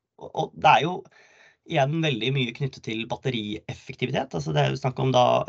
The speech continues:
ytelse over vekt og volum, som er avgjørende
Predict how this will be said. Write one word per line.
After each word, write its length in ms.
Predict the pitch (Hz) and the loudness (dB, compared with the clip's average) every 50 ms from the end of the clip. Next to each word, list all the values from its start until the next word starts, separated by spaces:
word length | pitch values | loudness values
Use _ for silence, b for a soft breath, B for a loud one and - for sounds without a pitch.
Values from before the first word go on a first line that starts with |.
| - - - | -6 -8 -4
ytelse 540 | - 143 113 - - - 110 107 104 - 127 | -2 -2 -2 -2 -4 -6 -8 -8 -6 -4 -2
over 300 | 113 110 107 117 113 110 | -2 -2 -2 -4 -4 -4
vekt 320 | 110 113 - - - - - | -6 -6 -8 -10 -10 -8 -6
og 140 | 110 110 | -4 -2
volum, 400 | 123 123 123 120 139 190 240 220 - - | -2 -2 0 0 2 2 2 2 0 -2
som 220 | - - 170 156 135 | -6 0 4 6 6
er 160 | 127 123 120 | 8 8 6
avgjørende 340 | 107 104 101 107 107 113 | 6 4 4 0 -2 -4